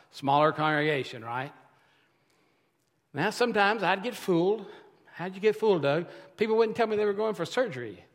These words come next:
I used to spend a lot of time scolding them for that. I thought, "You don't think you need my prayers? You might need them more than you think."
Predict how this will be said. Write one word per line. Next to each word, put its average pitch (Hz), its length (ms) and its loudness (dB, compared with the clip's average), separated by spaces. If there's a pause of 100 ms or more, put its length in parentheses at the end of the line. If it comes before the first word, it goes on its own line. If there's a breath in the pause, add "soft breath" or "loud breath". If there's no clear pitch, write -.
(380 loud breath)
I - 100 -10
used 190 180 -10
to - 20 -16
spend 160 180 -2
a 147 40 -2
lot 170 180 2
of 131 60 -14
time 175 220 -4
scolding 175 420 0
them 113 160 -12
for 113 140 -12
that. 120 260 -10 (920 soft breath)
I 113 80 -10
thought, 127 240 -8
"You 151 80 -6
don't 151 160 -4
think 175 160 -4
you 180 60 0
need 180 140 0
my 170 140 -2
prayers? 208 360 0
You 196 80 -6
might 170 160 0
need 165 140 -2
them 170 180 -4
more 170 160 -2
than 185 100 -4
you 190 80 -4
think." - 420 -2